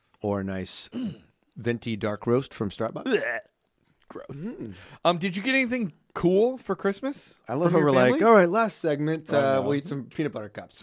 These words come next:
Speaker 1: But you know what? Why not? Actually, I did. I got some really cool stuff. Um, actually brought one of those items with me today,
Speaker 2: Mm.
Speaker 1: and I think our listeners,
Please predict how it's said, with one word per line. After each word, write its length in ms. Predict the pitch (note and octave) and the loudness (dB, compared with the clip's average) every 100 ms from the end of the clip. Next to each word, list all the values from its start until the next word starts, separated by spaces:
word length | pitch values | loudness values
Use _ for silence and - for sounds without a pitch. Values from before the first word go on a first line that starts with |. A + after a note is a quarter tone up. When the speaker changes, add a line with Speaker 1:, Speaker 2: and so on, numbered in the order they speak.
| - | 0
Speaker 1:
But 160 | D#3+ | 2
you 60 | E3 | 4
know 180 | D#3 D3 | 4 4
what? 280 | C#3 C3 - | 6 4 2
Why 180 | A2 G#2+ | -2 -2
not? 220 | F2+ D#2+ - | -2 -8 -2
Actually, 380 | B2+ - C#3+ C#3 | -2 2 2 4
I 120 | A#2 | 0
did. 380 | G#2+ A#2 A2 A#2 | 2 4 4 2
I 120 | A2+ | -4
got 140 | G#2 | -8
some 160 | - G#2 | -8 -6
really 160 | A2 | -4
cool 180 | B2 C#3 | -4 -6
stuff. 420 | B2 - D#2 - - - - - _ | -8 -10 -12 -12 -20 -20 -20 -20 _
Um, 640 | G#2 G#2+ G2+ G2 G2 F2 - _ _ _ _ - | 0 2 2 0 -2 -6 -12 _ _ _ _ -8
actually 240 | B2+ C3 | -4 -4
brought 240 | A2 A#2 B2+ | 0 0 0
one 100 | A#2 | -2
of 60 | |
those 120 | G2+ F#2+ | -2 -2
items 360 | G#2 G2 G2 | -4 -4 -6
with 160 | G2+ G2 | -8 -8
me 180 | G#2 F#2+ | -10 -10
today, 640 | - G2+ A2 F#2 E2 F#2 | -12 -6 -4 -4 -6 -8
Speaker 2:
Mm. 360 | F#2 G2+ D3 C3 | -10 -10 -8 -6
Speaker 1:
and 120 | G#2+ | -2
I 80 | G#2+ | -2
think 200 | G#2 C3+ | -2 0
our 100 | B2 | 0
listeners, 500 | A2+ A2 A#2 G#2 F#2+ | 0 -2 -4 -8 -10